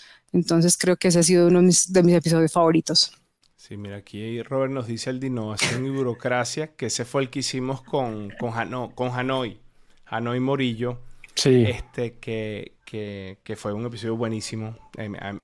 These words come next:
Speaker 2: a mí ese episodio también me encantó, me encantó mucho. Y bueno, Erika, este, mm,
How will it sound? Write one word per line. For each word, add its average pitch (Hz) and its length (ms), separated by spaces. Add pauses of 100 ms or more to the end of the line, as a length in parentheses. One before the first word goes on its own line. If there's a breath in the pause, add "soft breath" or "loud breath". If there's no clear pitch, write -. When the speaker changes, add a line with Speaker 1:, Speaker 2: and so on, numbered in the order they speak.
(120)
Speaker 2:
a 110 80
mí 113 80
ese 113 120
episodio 120 280
también 107 240
me 107 140
encantó, 101 640 (580 soft breath)
me 127 100
encantó 110 340
mucho. 110 340 (1040 loud breath)
Y 165 80
bueno, 208 240
Erika, 175 560
este, 147 680
mm, 117 680